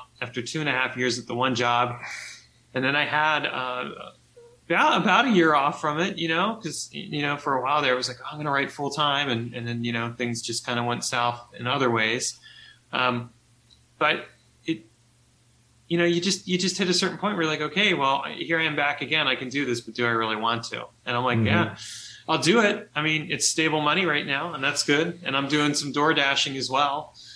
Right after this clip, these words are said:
Speaker 1: And of course, continuing to write my books and doing some other things. So I'm finding different ways to bring income in, but, you know, do I really want to do this? That's always the question.
Speaker 2: Yeah, yeah. My,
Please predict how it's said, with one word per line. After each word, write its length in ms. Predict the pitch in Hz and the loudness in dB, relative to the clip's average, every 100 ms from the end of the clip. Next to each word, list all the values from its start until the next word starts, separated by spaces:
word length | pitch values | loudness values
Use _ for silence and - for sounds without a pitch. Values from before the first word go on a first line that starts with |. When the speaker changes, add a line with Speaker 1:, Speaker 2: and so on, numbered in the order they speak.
| - | -8
Speaker 1:
And 100 | 139 | -6
of 80 | 127 | -2
course, 180 | 143 - | -2 -2
continuing 440 | 135 151 147 139 | -2 -2 -2 0
to 80 | 131 | 2
write 160 | 131 | 2
my 120 | 143 123 | 2 2
books 360 | 139 143 - | 2 0 -2
and 100 | 127 | -4
doing 240 | 127 135 127 | -2 0 -2
some 160 | 127 | 0
other 180 | 123 147 | 0 0
things. 320 | - 113 120 | 0 -2 -2
So 120 | 127 | -4
I'm 80 | 123 | -4
finding 320 | 120 147 147 | 0 0 2
different 260 | 123 131 135 | 0 -2 -2
ways 160 | 127 117 | -2 -2
to 100 | - | -2
bring 180 | 123 | -2
income 360 | 123 120 127 120 | -2 -2 -2 0
in, 340 | 160 147 131 - | 0 -2 -6 -2
but, 320 | 123 123 - - _ | 0 0 -4 -16 _
you 80 | - | -2
know, 100 | 127 | 0
do 160 | 120 139 | 2 4
I 60 | |
really 280 | 131 135 135 | 4 4 2
want 260 | 123 131 127 | 4 2 2
to 80 | 120 | -4
do 160 | 113 117 | -4 -4
this? 300 | 123 - - | -4 -4 -4
That's 280 | 127 120 | -4 -2
always 280 | 127 117 110 | -2 -2 -4
the 100 | - | -8
question. 540 | - 123 120 - - - - - _ | -6 -2 -2 -4 -8 -16 -20 -20 _
Speaker 2:
Yeah, 440 | 92 80 78 78 78 - 85 | -6 -4 -4 -6 -8 -12 -10
yeah. 260 | 92 87 - - - - - - - | -8 -8 -12 -18 -18 -16 -16 -16 0
My, 220 | 151 165 | 4 4